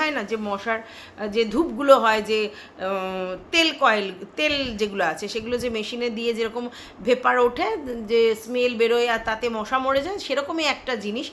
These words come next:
প্লাগ টাইপের। আর ওর মধ্যে কর্পূর দিতে বলছে আর কি, যে কর্পূর দিলে খুব সুন্দর ঘরটা গন্ধ হয়ে যাবে। এটা আমি, উম, দেখেছি অনেক সময় অ্যামাজন ফ্যামাজনে, কিন্তু খুব সুন্দর জিনিসটা, এটা ভালো সিস্টেম,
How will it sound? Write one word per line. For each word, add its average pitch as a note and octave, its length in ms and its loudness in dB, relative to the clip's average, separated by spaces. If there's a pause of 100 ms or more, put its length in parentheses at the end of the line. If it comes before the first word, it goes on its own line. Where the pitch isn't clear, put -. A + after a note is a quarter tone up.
(360)
প্লাগ A#3+ 240 10 (120)
টাইপের। A#3 400 0
আর A3+ 220 2 (120)
ওর C#4 160 6
মধ্যে C#4+ 280 -4 (140)
কর্পূর D4 540 -2
দিতে G#3 340 -4
বলছে D#3 420 -8
আর D#3+ 180 -4
কি, A3+ 80 -10
যে C4 140 -4 (100)
কর্পূর A3 380 -2
দিলে B3+ 200 -4 (100)
খুব D4+ 120 -4
সুন্দর A#3 380 0 (140)
ঘরটা F#3 360 -2
গন্ধ F#3 240 -6
হয়ে F3 100 -2
যাবে। D#3+ 180 -4 (400)
এটা C4 180 6
আমি, D4 180 4 (320)
উম, A3+ 340 -4
দেখেছি C4 380 -2
অনেক A#3 320 0
সময় A3+ 240 0
অ্যামাজন G#3 380 0
ফ্যামাজনে, G#3 420 -4
কিন্তু B3 260 -8
খুব C4 180 -12
সুন্দর B3 380 0 (140)
জিনিসটা, A3 400 -2 (340)
এটা A3 160 2
ভালো G#3 340 2
সিস্টেম, A#3+ 440 -2